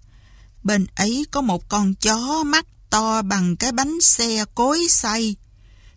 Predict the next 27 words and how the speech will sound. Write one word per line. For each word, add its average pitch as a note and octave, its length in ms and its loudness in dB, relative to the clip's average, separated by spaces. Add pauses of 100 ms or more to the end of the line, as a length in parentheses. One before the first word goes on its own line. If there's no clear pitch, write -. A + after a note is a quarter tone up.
(120)
Nhưng F#3+ 360 2
chớ A3+ 240 0
có C4+ 160 -4
lo G#3+ 220 -2
ngại F3 360 -2
gì. F3 460 -2 (540)
Lấy B3+ 320 -2
cái C#4+ 120 -2 (100)
tạp F3+ 240 -2
dề F#3 380 0
mà F3+ 160 0
túm C4 300 -2
lấy D4 180 0
nó, C4+ 400 0 (440)
rồi G3+ 260 -2 (120)
cứ D4+ 240 0 (100)
việc G#3 240 0
mà F#3+ 140 -2
lấy C4 240 -2
bạc. G3 400 0 (1160)
Nếu A#3 520 0
muốn B3 300 -2
lấy C4 260 -2 (140)
vàng F3 480 0 (400)
thì E3+ 140 -4
bao A3+ 360 0
nhiêu B3+ 500 2